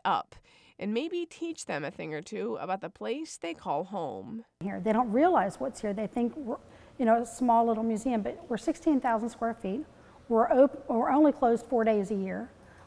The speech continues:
Speaker 2: We're always open. We always have events here,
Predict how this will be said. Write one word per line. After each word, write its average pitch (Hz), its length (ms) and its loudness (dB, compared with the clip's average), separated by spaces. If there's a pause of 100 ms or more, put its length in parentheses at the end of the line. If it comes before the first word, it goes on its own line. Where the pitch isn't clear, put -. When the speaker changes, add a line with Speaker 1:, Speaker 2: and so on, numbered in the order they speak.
Speaker 2:
We're 226 120 2
always 269 460 6
open. 214 500 -4
We 214 140 -2
always 269 260 4
have 254 140 -6
events 202 400 -4
here, 208 340 -8